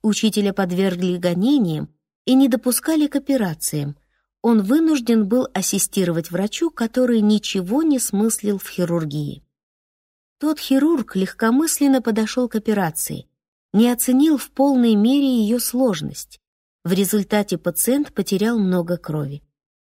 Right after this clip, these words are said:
Ли Цзишен взял скальпель и сделал все возможное для спасения жизни,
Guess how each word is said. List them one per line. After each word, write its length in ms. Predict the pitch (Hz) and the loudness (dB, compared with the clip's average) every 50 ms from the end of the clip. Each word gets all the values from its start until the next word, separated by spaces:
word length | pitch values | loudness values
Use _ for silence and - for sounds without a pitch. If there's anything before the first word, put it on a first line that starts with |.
| _ _ _ _ _ _ - | _ _ _ _ _ _ -2
Ли 180 | - 220 226 226 | 2 2 2 2
Цзишен 500 | 190 196 214 220 - - 220 208 202 190 | 2 2 0 0 0 0 0 0 0 0
взял 260 | 175 170 185 185 180 | 0 -2 -2 -2 -2
скальпель 640 | - - - - 190 185 196 202 - 262 277 - _ _ _ _ _ _ _ | -2 -4 -4 -4 -4 -2 -2 -4 -6 -8 -8 -8 _ _ _ _ _ _ _
и 120 | - 247 247 | 0 2 2
сделал 420 | 233 220 226 311 311 302 294 269 233 | 2 2 2 2 4 4 2 2 0
все 340 | - - - - 285 277 | -2 -4 0 2 2 2
возможное 680 | 240 220 214 185 190 202 240 285 320 311 294 285 285 277 | 4 2 0 2 2 2 2 2 2 2 2 2 2 2
для 160 | 240 202 202 196 | 2 0 -2 -2
спасения 640 | - - 185 180 - - 202 202 190 185 180 185 | -2 -2 -4 -4 -2 0 0 0 2 2 0 0
жизни, 520 | 175 165 165 165 156 147 143 - 143 143 | -2 -2 -2 -2 -4 -4 -6 -10 -10 -12